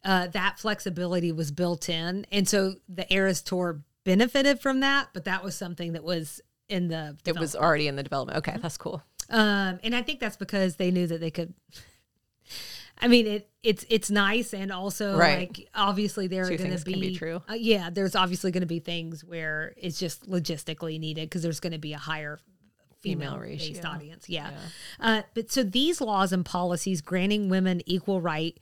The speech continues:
Speaker 1: to equitable access to restrooms in public places and workplaces are known as potty parity. So prior, I mean, there really is
Speaker 2: I thought
Speaker 1: something.
Speaker 2: you made that up.
Speaker 1: I did not. It is
Speaker 2: I
Speaker 1: a
Speaker 2: was
Speaker 1: real
Speaker 2: very
Speaker 1: thing.
Speaker 2: impressed with your cleverness.
Speaker 1: I
Speaker 2: I always am,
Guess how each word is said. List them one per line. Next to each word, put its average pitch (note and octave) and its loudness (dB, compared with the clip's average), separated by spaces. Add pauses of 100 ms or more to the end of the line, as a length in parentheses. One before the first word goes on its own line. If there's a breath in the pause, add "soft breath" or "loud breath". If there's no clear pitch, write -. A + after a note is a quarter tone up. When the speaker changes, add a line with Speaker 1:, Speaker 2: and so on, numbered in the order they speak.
(340 soft breath)
Speaker 1:
to - -2
equitable A#3 2
access F3+ 2
to F3 -4
restrooms E3+ -2
in E3 -2
public A#3 -2
places F3 -2 (100)
and A#3+ 2
workplaces F3+ -4 (100)
are F3 0
known F3+ 2
as D#3+ -8 (160)
potty G3 4 (200)
parity. C#3+ -4 (540 loud breath)
So G#3 2
prior, A3 2 (140)
I A3 4
mean, A3 8
there G3+ 6
really F3+ 4
is D#3+ -6 (100)
Speaker 2:
I B3 8
thought - -6 (140)
Speaker 1:
something. - 2
Speaker 2:
you B3 4
made G3+ 2
that G3 6
up. F3+ 2 (100)
Speaker 1:
I F#3+ 4
did F3+ -2
not. E3+ 2
It F#3 -2
is F#3 2
Speaker 2:
I F3 4
Speaker 1:
a F#3 4
Speaker 2:
was F#3+ 2
Speaker 1:
real F#3+ 2
Speaker 2:
very F3+ 4
Speaker 1:
thing. F#3+ 2
Speaker 2:
impressed F3+ -2
with G#3 -6
your G3+ -4
cleverness. - -4
Speaker 1:
I A3 2
Speaker 2:
I A3+ 12
always G#3+ 8
am, E3 -4